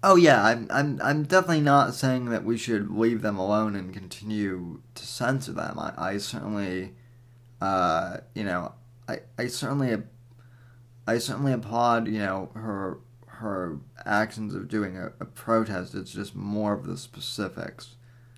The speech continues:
of how she went about it that, you know, I'm, I'm critiquing. Well, well, you know, the other thing is Steven Crowder, when he got banned off of Twitter and then, you know, restored, uh,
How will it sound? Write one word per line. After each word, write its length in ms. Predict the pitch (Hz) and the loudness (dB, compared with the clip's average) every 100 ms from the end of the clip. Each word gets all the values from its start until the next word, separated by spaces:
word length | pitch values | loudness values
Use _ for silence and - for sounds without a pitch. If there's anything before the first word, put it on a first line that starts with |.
| - - - - | -20 -20 -20 -6
of 300 | 98 95 90 90 | -2 0 -2 -4
how 260 | 101 98 | -2 -2
she 180 | 101 - | -4 -8
went 200 | 95 - | -10 -10
about 480 | 82 - 92 85 71 | -10 -4 0 0 -4
it 60 | - - | -12 -14
that, 280 | - - - - - - - - | -12 -12 -16 -20 -20 -20 -20 -14
you 100 | - | -10
know, 200 | 85 - | -8 -8
I'm, 220 | 87 85 - | -8 -10 -10
I'm 200 | 90 101 | -10 -10
critiquing. 380 | 104 95 85 87 | -10 -10 -10 -6
Well, 280 | 95 87 - - - - - - | -6 -6 -10 -20 -20 -20 -14 -2
well, 180 | 123 | 2
you 80 | 127 | 4
know, 300 | 127 127 - - | 6 4 2 0
the 220 | 120 131 | 4 8
other 180 | 156 143 | 8 6
thing 260 | 131 120 | 0 0
is 520 | 117 113 104 101 - - | 2 2 2 0 -8 -12
Steven 580 | - - - 143 135 113 | -10 -4 2 2 2 -2
Crowder, 760 | - 135 151 143 107 101 95 143 | 0 6 8 8 2 0 -2 -10
when 140 | 92 | -10
he 240 | 101 104 131 | -8 -6 0
got 260 | 123 - | 0 0
banned 540 | 92 98 92 92 90 - | -4 -4 -4 -6 -8 -8
off 260 | 85 90 92 | -6 -4 -6
of 340 | 92 90 - - - - - - - - | -8 -10 -14 -20 -20 -20 -20 -20 -20 -20
Twitter 360 | - - 98 95 | -12 -6 -4 -2
and 180 | 98 95 | -4 -4
then, 300 | 98 95 82 | -8 -10 -12
you 100 | 98 | -8
know, 140 | 98 | -6
restored, 920 | 87 87 - - 117 120 107 95 95 - - - - - - - | -6 -6 -8 -6 -2 2 2 2 -2 -8 -20 -20 -20 -20 -14 -6
uh, 500 | 92 87 90 90 | -2 0 -2 -4